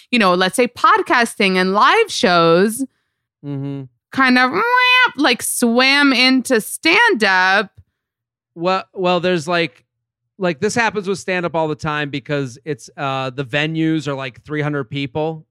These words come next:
Speaker 2: So, like, y-, if you have an audience, and also you can make money.
Speaker 1: Right.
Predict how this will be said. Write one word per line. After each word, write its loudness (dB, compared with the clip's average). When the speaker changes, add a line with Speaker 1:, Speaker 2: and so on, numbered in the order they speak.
Speaker 2:
So, -6
like, -8
y-, -20
if -8
you -6
have -2
an -6
audience, -6
and -6
also -4
you -6
can -10
make -8
money. -4
Speaker 1:
Right. -2